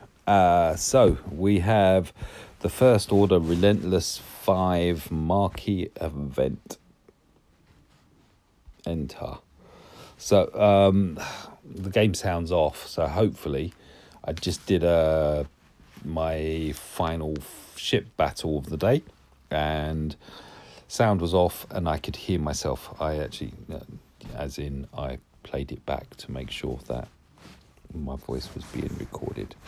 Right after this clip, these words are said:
Yes. Yes, I did. So, okay, that's a bit of a mishmash. Um, I, well, I think,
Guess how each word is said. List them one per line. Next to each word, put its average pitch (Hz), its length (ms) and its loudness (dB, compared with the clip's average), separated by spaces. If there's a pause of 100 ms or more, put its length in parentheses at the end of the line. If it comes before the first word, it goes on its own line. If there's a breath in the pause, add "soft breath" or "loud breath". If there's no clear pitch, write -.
(140 loud breath)
Yes. - 400 -4 (680 loud breath)
Yes, - 360 0
I 95 120 0
did. 80 320 0 (180)
So, 78 440 4 (1300 loud breath)
okay, 85 1400 0 (160)
that's - 400 -10
a 80 240 0 (520)
bit 95 160 4
of 92 140 -2
a - 20 0
mishmash. 139 1500 0 (720 loud breath)
Um, 143 580 6 (380)
I, 123 100 2 (840)
well, 131 380 6 (220)
I 107 80 0
think, 147 800 0